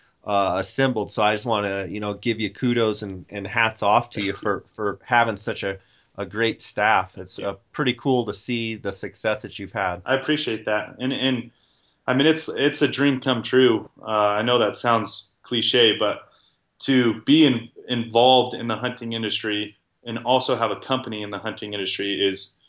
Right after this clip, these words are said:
Speaker 2: I mean, it's, it doesn't get any better. And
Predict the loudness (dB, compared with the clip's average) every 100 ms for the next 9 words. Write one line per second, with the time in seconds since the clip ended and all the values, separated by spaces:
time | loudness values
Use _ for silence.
0 | _ _ -10 -4 2 2 2 -2 -2 2
1 | 4 4 0 -2 -2 0 0 0 -2 -6
2 | -8 -8 -8